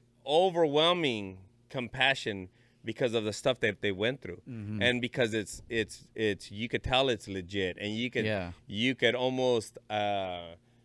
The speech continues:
Speaker 1: you could almost, uh, like, uh, wh-, what's the word I'm looking for? You could almost, like, like, call home, verify it, you know? So it's kinda like, you could see that it's real, right?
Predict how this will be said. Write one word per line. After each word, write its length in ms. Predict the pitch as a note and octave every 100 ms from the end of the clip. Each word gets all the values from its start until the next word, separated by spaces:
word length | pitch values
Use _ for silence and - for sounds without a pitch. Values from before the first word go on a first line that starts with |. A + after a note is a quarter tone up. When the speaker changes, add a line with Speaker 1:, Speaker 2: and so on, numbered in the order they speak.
| _ _
Speaker 1:
you 100 | G2+ G2+
could 140 | C3
almost, 400 | C#3 C#3 B2 -
uh, 580 | G#2+ G2 F#2+ F2+ F2 E2
like, 340 | F2+ F#2 F2 F#2
uh, 200 | F2+ F2+
wh-, 300 | F#2+ G#2 G2+
what's 180 | A2 -
the 60 |
word 160 | G#2 G#2
I'm 100 | G2+
looking 240 | G2+ G#2
for? 180 | F#2+ G2+
You 140 | G2 G#2+
could 140 | B2
almost, 380 | C3 C#3+ C#3 B2
like, 400 | A#2 G#2+ G2 - _ _ _ - -
like, 240 | G#2+ G#2+ -
call 340 | - C3 C3+
home, 600 | C3 C#3 D3 D3+ D#3+ D3+ - _ _
verify 720 | G2 G2 B2+ D3 D3 - D3 D#3
it, 280 | E3+ F#3+ - _
you 140 | A#2 A#2+
know? 200 | C#3 E3
So 160 | -
it's 120 | A#2
kinda 220 | - B2+ C3
like, 380 | A#2+ A2 G#2 - _ _
you 180 | G#2 A#2+
could 140 | D3+ C3
see 280 | - G3 F3+
that 180 | D#3
it's 200 | C3+ B2
real, 380 | B2+ E3+ B2+ - _ _
right? 280 | G2 B2